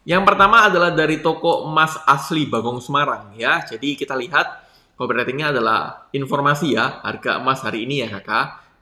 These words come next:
Emas Antam segini, U B S segini, kadar tujuh ratus lima puluh persen segini ya. Harga bisa berubah sewaktu-waktu. Setiap pengiriman, eh, ada asuransi perjalanan dari toko kami, jika barang, jika barang hilang, uang kembali seratus persen. Untuk info pemesanan bisa hubungi sini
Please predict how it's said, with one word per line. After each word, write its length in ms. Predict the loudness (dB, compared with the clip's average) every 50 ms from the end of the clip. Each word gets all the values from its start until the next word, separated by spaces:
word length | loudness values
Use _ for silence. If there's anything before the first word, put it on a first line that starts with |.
| _
Emas 160 | -10 -10 -8
Antam 160 | -8 -8 -10 -10
segini, 560 | -10 -12 -14 -14 -12 -8 -6 -6 -4 -4 -6
U 80 | -6
B 160 | -6 -8 -8 -8
S 160 | -10 -12 -14
segini, 400 | -14 -14 -12 -10 -8 -8 -8 -6
kadar 400 | -6 -6 -6 -6 -6 -8 -8 -8
tujuh 160 | -8 -10 -12
ratus 80 | -12 -14
lima 100 | -14 -14 -14
puluh 240 | -14 -14 -14 -16 -18 _ _ _ _ _ _ _ _ _
persen 320 | -14 -8 -4 -4 -4 -4 -4
segini 400 | -8 -10 -10 -10 -12 -12 -14 -16 _
ya. 240 | -6 -4 -4 -4 -4 -6 -12 -20 -20 -20 -20 -20 _
Harga 240 | -6 -4 0 2 2
bisa 240 | 2 2 0 0 0
berubah 240 | 2 2 2 2
sewaktu-waktu. 800 | 2 0 -2 -2 -2 -4 -2 -2 0 0 0 -2 -4 -8 -16 -20 _ _
Setiap 480 | -8 -6 -4 0 0 0 0 2 0 -2
pengiriman, 720 | -2 0 -2 -2 -2 -2 -2 -2 0 0 0 0 -2 -6 -12 -16 _ _ _ 0
eh, 80 | 2 2 2 4
ada 160 | 2 2 0
asuransi 320 | 0 -2 -2 -2 -2 -4 -2 -4
perjalanan 400 | -4 -4 -4 -2 0 0 0 0
dari 160 | -2 -2 -2
toko 240 | -2 -4 -4 -4 -4
kami, 320 | -4 -4 -4 -6 -8 -8
jika 320 | -8 -12 -8 -6 -6 -4 -4
barang, 400 | -4 -6 -6 -8 -12 -16 -20 _ _ _ _ _ _ _
jika 320 | -14 -12 -8 -6 -6 -6
barang 160 | -6 -6 -8 -8
hilang, 320 | -6 -4 -2 -2 -2 -4 -6 -8
uang 160 | -8 -8 -8
kembali 240 | -8 -6 -6 -4 -4
seratus 160 | -6 -8 -10
persen. 320 | -14 -16 -16 -16 -16 -16 _ _ _ _ _ _ _ _ _ -12
Untuk 240 | -10 -10 -10 -10 -10
info 160 | -8 -8 -8
pemesanan 560 | -6 -8 -8 -8 -6 -4 -2 -2 -2 -2 -4
bisa 320 | -6 -8 -6 -6 -6 -4
hubungi 320 | -6 -6 -8 -8 -10 -12 -12
sini 240 | -14 -16 -18 -20